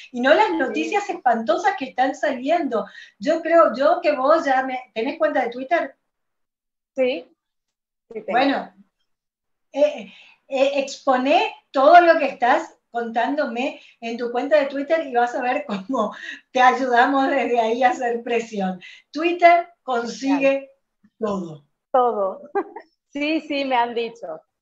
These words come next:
Speaker 2: Y bueno, estoy, como te digo, eh, estoy en mi Instagram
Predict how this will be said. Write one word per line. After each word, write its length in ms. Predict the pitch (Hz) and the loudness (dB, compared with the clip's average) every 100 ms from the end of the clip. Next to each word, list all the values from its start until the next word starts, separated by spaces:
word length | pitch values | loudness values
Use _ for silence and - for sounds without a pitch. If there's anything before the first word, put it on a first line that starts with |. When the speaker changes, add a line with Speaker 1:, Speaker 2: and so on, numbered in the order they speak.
| _ | _
Speaker 2:
Y 320 | 240 247 254 | -2 0 0
bueno, 340 | 226 247 226 180 | 2 2 2 -2
estoy, 380 | 226 - 247 254 | -4 -2 0 0
como 220 | 277 269 | 0 -2
te 80 | 226 | -2
digo, 360 | 208 220 277 - | 0 2 2 2
eh, 340 | 202 185 170 190 | 0 0 0 -4
estoy 280 | - 220 220 | -6 -6 -6
en 160 | 220 | -8
mi 240 | 202 226 285 | -10 -8 -8
Instagram 760 | 302 302 285 277 269 277 269 | -8 -4 -2 0 -2 -4 -12